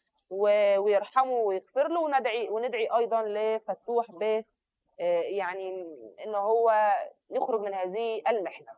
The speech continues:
طيب، لو إحنا لسه متواصلين أو متواصلين لسه مع حضراتكم عن الزمالك، ولسه بنتكلم عن الزمالك وانتظام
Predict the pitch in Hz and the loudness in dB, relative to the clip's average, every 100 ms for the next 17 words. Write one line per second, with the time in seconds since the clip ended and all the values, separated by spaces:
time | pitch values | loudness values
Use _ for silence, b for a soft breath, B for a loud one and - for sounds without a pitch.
0 | _ _ _ _ 269 202 - _ _ _ | _ _ _ _ 4 4 -4 _ _ _
1 | - 311 403 392 415 392 320 285 285 349 | 0 2 2 0 2 4 6 4 2 -2
2 | 440 311 277 240 247 247 254 247 339 359 | 0 2 4 4 4 2 0 0 0 2
3 | 330 277 262 392 381 370 240 277 359 247 | 2 2 2 2 2 2 4 2 2 0
4 | 208 214 240 392 415 330 339 269 226 294 | 2 2 4 2 2 0 2 0 2 0
5 | 277 214 208 208 247 359 403 247 214 202 | 2 0 0 0 2 0 2 0 0 2
6 | 269 | 2